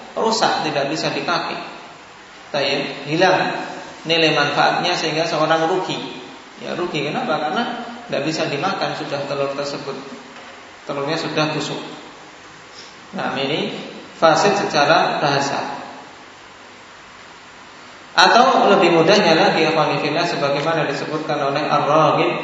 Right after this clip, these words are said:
Al-Asbahani dalam mufradat beliau, bahwasanya fasid secara bahasa adalah khuruju syai' anil i'tidal. Keluarnya suatu perkara dari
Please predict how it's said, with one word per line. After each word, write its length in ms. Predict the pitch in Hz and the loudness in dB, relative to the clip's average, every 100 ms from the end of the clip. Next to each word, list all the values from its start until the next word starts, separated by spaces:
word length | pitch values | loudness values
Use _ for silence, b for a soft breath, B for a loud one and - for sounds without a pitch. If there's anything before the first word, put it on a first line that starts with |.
| - - - - - - | -8 -12 -14 -16 -20 -2
Al-Asbahani 800 | 156 151 - 143 143 160 156 160 | 0 2 0 0 2 2 2 0
dalam 400 | 139 143 151 143 | 0 0 0 -4
mufradat 480 | 147 151 143 139 135 | -2 -2 0 -2 -2
beliau, 640 | 135 147 202 240 - - - - - - | -2 0 0 -2 -4 -10 -12 -16 -16 -4
bahwasanya 560 | 143 147 175 160 143 175 | 0 2 2 2 4 6
fasid 320 | 190 180 165 - | 4 4 0 0
secara 320 | 160 143 139 | 0 2 2
bahasa 400 | 139 139 170 151 | 2 2 2 4
adalah 320 | 147 151 151 | 2 2 0
khuruju 400 | 156 160 180 156 | 0 0 2 0
syai' 720 | - - 196 240 - - - - - | -2 0 4 4 2 -4 -6 -8 0
anil 320 | 160 165 160 156 | 2 4 0 0
i'tidal. 880 | 156 - 156 147 135 127 - - - - - - - - - - - - - - - | -4 -2 0 4 4 4 0 -4 -8 -12 -16 -18 -20 -20 -20 -20 -20 -20 -20 -20 -6
Keluarnya 480 | - 165 214 220 196 | 2 6 6 6 4
suatu 320 | - 185 185 | 6 6 6
perkara 480 | 185 180 185 208 208 | 4 4 6 6 6
dari 640 | 170 160 170 202 190 - | 6 4 4 2 0 -4